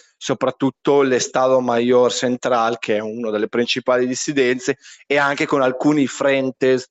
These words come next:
delle di-, delle estinte farc che agiscono ormai in maniera autonoma, quindi non c'è più un mandato centralizzato come nelle farc, quindi è anche più difficile perché sono veramente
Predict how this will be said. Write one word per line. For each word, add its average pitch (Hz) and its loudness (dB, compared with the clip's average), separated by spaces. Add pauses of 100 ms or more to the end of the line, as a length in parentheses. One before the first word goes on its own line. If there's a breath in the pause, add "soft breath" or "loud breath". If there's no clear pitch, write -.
delle 117 0
di-, 117 -4 (260 loud breath)
delle 123 2
estinte 123 -2
farc 107 -2
che 131 0
agiscono 117 -2
ormai 107 -2 (380 loud breath)
in 117 -6
maniera 113 0
autonoma, 120 0
quindi 110 -4
non 107 -6
c'è - -4
più 143 2
un 143 4
mandato 123 0 (300 loud breath)
centralizzato 117 -2
come 113 -2
nelle 98 -4
farc, 113 -2
quindi 113 -4
è 104 0
anche 107 -4
più 120 -12
difficile 135 0
perché 104 -6
sono 113 0
veramente 117 0